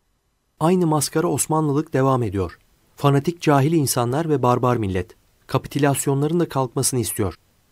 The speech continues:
Türkler daima Türk kalacaklar. Hiçbir zaman Avrupalılaşmayacaklar." İngiliz derin devleti daha hızlı sonuç alabilmek için Osmanlı ve Türkler üzerinde psikolojik baskıyı artırmak ve yürüttüğü Türk aleyhtarı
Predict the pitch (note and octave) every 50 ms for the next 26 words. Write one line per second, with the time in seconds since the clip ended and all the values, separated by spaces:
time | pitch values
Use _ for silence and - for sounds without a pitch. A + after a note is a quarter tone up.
0 | _ _ _ - - C#3 B2 - - D3 C#3+ C3 C3 C#3 D3+ D3+ C#3 C3+ C#3+ D3+
1 | D3 - D#3+ C#3+ - - - A#2 A2 G2+ G2+ G#2+ F#2+ - F#2+ F2+ E2+ - - _
2 | _ _ _ _ F3+ E3+ - - F3 D#3 C#3 C#3 B2+ C3 C3+ D3 E3 - - C3+
3 | C3 B2+ B2+ - - C3 C3 C3 C3 B2+ A2+ - - G#2 G2+ G2 F2+ G2 F2+ -
4 | - F#2 F2 - _ _ _ _ _ _ _ _ _ _ _ _ _ _ _ _
5 | _ _ _ _ _ _ _ _ _ _ _ _ _ _ _ _ - D#3 E3 E3
6 | E3+ F3 F3+ D3 C3+ C#3 C#3+ E3+ E3+ D#3 C3 A#2 A2 G#2 - D#3 E3+ E3 - _
7 | _ _ _ - D3+ C#3+ D#3+ G3 F3 E3 D3+ E3 D#3+ D3+ C3+ - C3+ C#3 C#3 -
8 | C#3+ C3+ C3+ B2 C3 C3 D#3 E3 - - - - C#3+ C#3+ - _ _ _ _ _
9 | _ - C#3 B2 - - D#3+ E3+ E3 E3 D#3 D3 C#3+ - C#3+ B2 - - E3+ E3+
10 | E3+ C#3+ D#3 D#3 D3+ D3 C#3+ D3+ C#3+ - - - - C#3+ C#3 C#3 C#3+ E3 - -
11 | C#3+ C3 - - - D3 C#3 A#2+ G#2 - - G#2 G#2+ A#2+ D3 - _ _ _ _
12 | _ - D3 D3 B2+ C3+ C3 C3+ C3+ C#3 - D#3 D3 C#3+ - - - - - D3
13 | D3 C#3 A#2+ - D3+ C#3+ C3 B2+ C#3+ D3